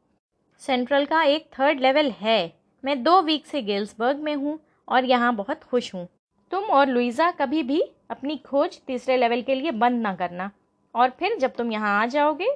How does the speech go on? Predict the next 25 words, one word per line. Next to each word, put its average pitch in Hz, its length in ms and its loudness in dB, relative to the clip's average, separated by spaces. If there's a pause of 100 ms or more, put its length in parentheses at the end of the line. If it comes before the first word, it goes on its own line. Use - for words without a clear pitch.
तो 277 60 -6
हम 226 320 -6 (160)
फिर 277 140 2
मिलेंगे। 170 480 -6 (1000)
Sam।" 185 340 0 (680)
फिर 359 120 -4
जिस 381 280 -4
stamp 349 460 -2
और 359 100 2
coin 320 260 -2
store 320 280 -2
पर 311 140 -2
मैं 277 180 0
जाता 208 340 -2
हूँ, 330 200 -4
मुझे 262 260 2
वहाँ 233 180 0
जा 196 140 -2
कर 202 160 -6
के 214 120 -8
पता 208 320 -2
चला 277 260 2
कि 320 160 -6
Sam 262 380 -2
ने 262 220 -2